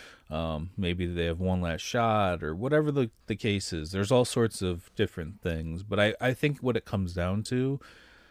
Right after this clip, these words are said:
um, is what we talk about all the time, which is the mind and different biases. And, um, you know, you'll hear a narrative where it's like,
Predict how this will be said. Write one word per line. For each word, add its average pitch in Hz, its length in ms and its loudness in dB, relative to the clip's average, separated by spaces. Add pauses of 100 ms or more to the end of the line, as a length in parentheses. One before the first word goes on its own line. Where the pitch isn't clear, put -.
(200)
um, 87 640 0
is 101 180 2
what 101 160 0
we 110 100 0
talk 117 260 2
about 120 160 2
all 117 100 4
the - 60 -2
time, 131 140 2
which 101 140 0
is 92 140 2
the 92 80 0
mind 90 560 2 (100)
and 101 120 -4
different 92 340 0
biases. 90 960 -2
And, 85 500 -2 (540)
um, 80 560 -2 (520)
you 107 160 2
know, 92 80 4
you'll 95 220 4
hear 104 220 6
a 92 40 4
narrative 95 520 4
where 92 100 2
it's - 160 -4
like, 87 480 -2